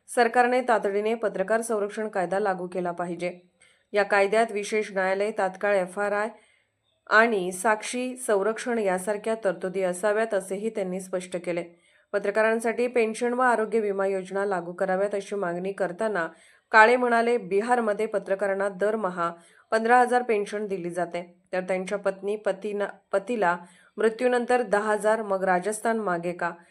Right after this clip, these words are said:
त्यांनी ही योजना तातडीने लागू करण्याची मागणी केली. तसेच पत्रकार आणि त्यांच्या कुटुंबियांसाठी दहा लाखाचा आरोग्य विमा सरकारने मोफत द्यावा, अशीही भूमिका त्यांनी मांडली. काळे यांनी डिजिटल पत्रकारितेच्या वाढत्या प्रभावाला मान्यता देण्याची गरज अधोरेखित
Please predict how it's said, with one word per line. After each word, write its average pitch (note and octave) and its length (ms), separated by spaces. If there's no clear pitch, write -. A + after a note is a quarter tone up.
त्यांनी A3 220
ही A3 180
योजना G3 420
तातडीने G#3 540
लागू A3+ 200
करण्याची G3+ 480
मागणी F3 340
केली. E3+ 260
तसेच G3 300
पत्रकार G3 460
आणि G#3+ 160
त्यांच्या G3+ 400
कुटुंबियांसाठी G3+ 1080
दहा A3+ 260
लाखाचा B3 440
आरोग्य G#3+ 360
विमा G#3 280
सरकारने G3 460
मोफत F3+ 320
द्यावा, A3 320
अशीही G3+ 360
भूमिका F3+ 440
त्यांनी F#3+ 280
मांडली. E3+ 380
काळे A#3 280
यांनी B3 200
डिजिटल A3 420
पत्रकारितेच्या G3 800
वाढत्या F#3 360
प्रभावाला G3 560
मान्यता F#3 400
देण्याची G3+ 420
गरज F3+ 440
अधोरेखित G3 500